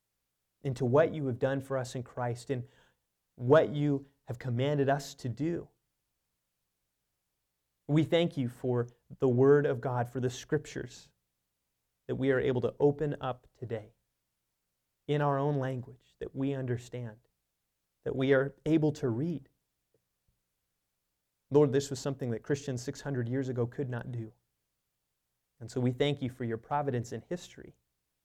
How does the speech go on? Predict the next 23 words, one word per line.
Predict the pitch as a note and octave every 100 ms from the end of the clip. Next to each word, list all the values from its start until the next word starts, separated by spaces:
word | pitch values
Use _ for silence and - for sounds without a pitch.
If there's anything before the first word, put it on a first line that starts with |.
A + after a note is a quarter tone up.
| _ _ _ _ _ _ _ _ _ _ _ _
that | A#2+
we | D3
can | C#3+ A2+
read | D3 C#3+
your | C#3
word | A#2 A#2+
in | A2+
our | G#2+ G#2
own | A2+
language. | A2 G#2 G#2 - _ _ _ _ _ _ _ _ _ _ _ _ _ _ _ _ _ _ _ _ -
But | C#3 C#3
Lord, | D3 C#3
we | C3+
know | C3+ C#3
that | B2 A#2+
that | B2+
is | B2
not | A#2+ A#2
enough. | A2+ A#2+ A#2+ - _ -
We | C3+
need | C3 A#2+
your | A#2
Spirit. | - - A2+ A2